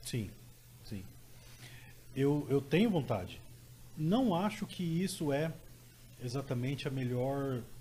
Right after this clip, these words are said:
o, o melhor ângulo de ataque, principalmente no começo. Porque eu prefiro utilizar toda, toda a estrutura existente de outra pessoa,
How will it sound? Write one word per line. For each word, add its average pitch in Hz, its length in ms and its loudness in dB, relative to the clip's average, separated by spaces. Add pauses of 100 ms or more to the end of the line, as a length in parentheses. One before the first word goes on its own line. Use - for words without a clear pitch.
(480)
o, 127 320 0
o - 20 0
melhor 123 600 0
ângulo 139 300 2
de 127 100 0
ataque, 123 480 0 (540)
principalmente 160 460 0
no 151 60 -2
começo. 135 420 -2 (1160)
Porque 123 680 2
eu 135 120 4
prefiro 180 600 4 (280)
utilizar 139 600 2 (100)
toda, 143 480 0 (280)
toda 135 220 0
a - 20 2
estrutura 139 600 0 (320)
existente 123 520 -2
de 123 80 0
outra 139 160 -2
pessoa, 110 420 -4